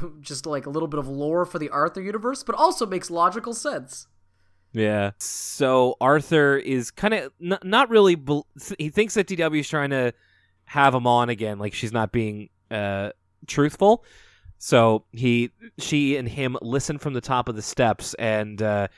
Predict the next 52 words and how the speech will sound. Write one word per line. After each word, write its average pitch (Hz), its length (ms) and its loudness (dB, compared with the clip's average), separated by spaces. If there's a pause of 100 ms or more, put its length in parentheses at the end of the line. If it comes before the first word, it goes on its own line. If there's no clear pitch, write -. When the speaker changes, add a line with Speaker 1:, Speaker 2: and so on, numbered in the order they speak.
(160)
Speaker 2:
actually 131 340 4
catch 127 340 2
Mom 123 180 2
and 117 100 -6
Dad 117 200 2
again, 110 340 -4
kind 160 240 2
of, 143 80 0 (320)
again, 175 300 6
speaking 220 320 -2
to 185 120 4
each 165 160 4
other 160 240 6
in 131 140 -2
a 127 40 0
tense 156 380 -2
manner, 135 300 2
but 127 160 2
not 123 160 2
actually 117 460 -2
arguing. 135 500 0
Like, 117 160 -2
they're 107 240 0
trying 123 200 0
to 107 40 -4
clean 113 240 -4
up 107 120 -6
the 95 80 -6
mess, 101 360 -6
and, 98 240 -10 (540)
uh, 95 260 -2
they're 98 140 -4
just 101 200 -8 (360)
both 110 340 4
kind 101 220 -2
of, 90 160 -8 (580)
uh, 92 480 -8
the 131 80 -4
te-, - 340 -6
tense 240 280 2
was 165 160 2
the 139 100 4
right 123 220 6
word. 110 240 2
You, 123 80 -2
you 123 240 -4
said 107 220 -2
it. 95 60 -8
I'm 98 100 -10
glad 104 260 -2
you 98 60 -12
did. 95 280 -4